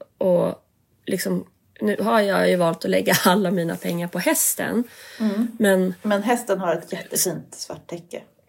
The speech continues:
Speaker 2: i alla fall.
Speaker 1: Ja,
Speaker 2: Ja.
Speaker 1: det är så fint.
Speaker 2: Ja.
Speaker 1: Alltså, det är hans gro-, grooming-täcke. <laughs> När jag har spa på honom så
Speaker 2: Ja.
Speaker 1: får han ha det.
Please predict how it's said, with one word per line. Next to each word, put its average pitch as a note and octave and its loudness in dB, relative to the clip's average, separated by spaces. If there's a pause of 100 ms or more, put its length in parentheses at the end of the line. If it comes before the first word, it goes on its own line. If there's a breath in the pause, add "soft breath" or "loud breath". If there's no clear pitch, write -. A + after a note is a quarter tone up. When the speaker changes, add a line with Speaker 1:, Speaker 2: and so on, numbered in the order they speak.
Speaker 2:
i F3+ -8
alla - -6
fall. - -12 (340)
Speaker 1:
Ja, G#3 4 (180)
Speaker 2:
Ja. A3 0
Speaker 1:
det A3+ 4
är G#3+ 4
så F#3 0
fint. - -2
Speaker 2:
Ja. C4 0
Speaker 1:
Alltså, A#3 2
det A3 2
är A3 4
hans F3+ -2
gro-, F3+ 2
grooming-täcke. F#3 4 (240)
<laughs> F3+ 8
När G3 8
jag F#3 8
har F#3 4
spa A#3 4
på F#3+ 4
honom F3 2
så A#3+ 4
Speaker 2:
Ja. F#3 6
Speaker 1:
får F#3 2
han F3 2
ha F3+ 0
det. - -2